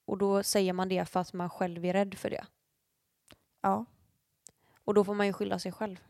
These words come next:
Speaker 1: Eller liksom... För jag, så här, samtidigt också kan jag känna att hade ni velat knulla så jävla mycket så hade väl ni gjort det?
Speaker 2: Ja,
Speaker 1: Eller?
Speaker 2: exakt. Och man, alltså jag menar,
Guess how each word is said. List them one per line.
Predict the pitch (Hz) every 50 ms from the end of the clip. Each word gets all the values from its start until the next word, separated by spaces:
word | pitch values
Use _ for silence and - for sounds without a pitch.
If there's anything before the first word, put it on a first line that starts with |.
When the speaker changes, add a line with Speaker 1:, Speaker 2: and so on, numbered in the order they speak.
| _ _ _ _ _ _ _
Speaker 1:
Eller | - 202 202 202
liksom... | 196 196 - - 196 190 190 185 - _ _ _ _ _ _ _ _ _ _ _ _ _ _ _ _ _ _ -
För | - 226
jag, | 226 220 - - -
så | - - 247
här, | 233 -
samtidigt | - - 247 233 - 208 202 -
också | 190 - - 190
kan | 180 190
jag | 185 185 175
känna | 185 180 180 180
att | 180 - _ - - - _ _ _ _ _ _ _ _ _
hade | _ - - 214 196 190 196
ni | 202 220 226
velat | 233 233 220 -
knulla | 233 208 185 185
så | 175 -
jävla | 185 180 175
mycket | 180 180 - - 180
så | -
hade | 180 180 175
väl | 180 180 185 180 - -
ni | - 185 185
gjort | 185 214 - _ _ _ -
det? | - - 202 - - - - _ _ - - - - - - _ _ _
Speaker 2:
Ja, | - 214
Speaker 1:
Eller? | 208 202 202 254 240 - -
Speaker 2:
exakt. | - 214 - - 220 208 - - -
Och | - 208 202 202 202 - - - _ _ _ _ - _ - _ _ _ _ -
man, | 76 - - 214 208 202 196 196 196 196 - -
alltså | 208 196 -
jag | 202 196
menar, | 190 190 185 185 185